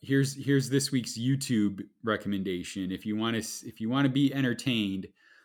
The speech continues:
look up, uh, Joe West, Andre Dawson bat throwing for a great video where Andre Dawson gets angry at Joe West and ends up going into the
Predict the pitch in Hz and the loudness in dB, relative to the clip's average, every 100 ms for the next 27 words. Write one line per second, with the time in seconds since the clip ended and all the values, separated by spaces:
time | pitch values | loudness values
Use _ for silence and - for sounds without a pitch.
0 | _ - 120 117 120 110 - 123 110 104 | _ -4 -2 0 0 0 -6 -6 -2 -2
1 | 104 101 - _ _ _ 104 98 131 156 | -2 -4 -8 _ _ _ -8 0 4 6
2 | 143 139 135 131 - - 123 123 127 120 | 6 4 2 0 -4 -6 -2 2 2 2
3 | 117 117 - 107 98 104 101 104 - - | 0 -2 -2 -2 0 2 2 0 -6 -10
4 | 98 87 82 82 90 87 _ _ _ _ | -8 -8 -10 -14 -16 -20 _ _ _ _
5 | - 139 113 104 104 120 135 139 107 113 | -14 -2 2 2 4 8 10 8 2 2
6 | 104 101 98 98 98 98 113 113 110 107 | 2 2 2 0 0 0 -2 0 0 0
7 | 107 110 101 101 - - - _ 131 123 | -2 -2 -2 -2 -4 -10 -10 _ 0 2
8 | 117 107 107 101 107 104 107 101 95 95 | 2 2 2 0 -2 -2 0 0 0 -4
9 | 92 - - - 104 95 95 104 - _ | -6 -10 -12 -4 -2 -2 -4 -6 -14 _
10 | _ _ - 110 101 98 92 104 98 95 | _ _ -6 -2 -2 -2 -2 2 4 4
11 | 98 90 - 92 90 87 | 2 0 -2 -4 -4 -8